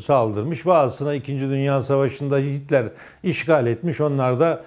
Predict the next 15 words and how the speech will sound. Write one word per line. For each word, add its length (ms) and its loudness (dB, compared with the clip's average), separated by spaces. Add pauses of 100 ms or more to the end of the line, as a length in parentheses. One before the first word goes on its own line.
(200)
"Hoş 240 2
geldin 320 0
Hitler 300 0
abi." 300 2
demişler, 400 -2
geri 280 2
çekilmişler 640 -2
zaten. 420 -4 (240)
Şimdi 320 0
Danimarka, 680 2 (520)
e, 640 0
on 280 4 (120)
milyona 380 0
yaklaşık 580 -2
nüfus, 480 0